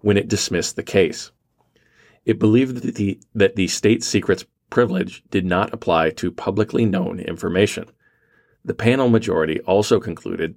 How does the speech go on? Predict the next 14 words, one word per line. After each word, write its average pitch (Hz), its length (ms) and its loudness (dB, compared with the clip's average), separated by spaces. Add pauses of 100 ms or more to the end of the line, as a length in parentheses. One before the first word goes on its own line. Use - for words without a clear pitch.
that - 300 0
because 107 320 0
the 107 80 -4
C 117 240 4
I 120 60 4
A 110 180 4
contractors 92 720 -2
were 92 200 0
private 92 460 0
parties 82 480 0
and 92 180 -2
not 98 280 -2
government 87 400 0
agents, 87 420 0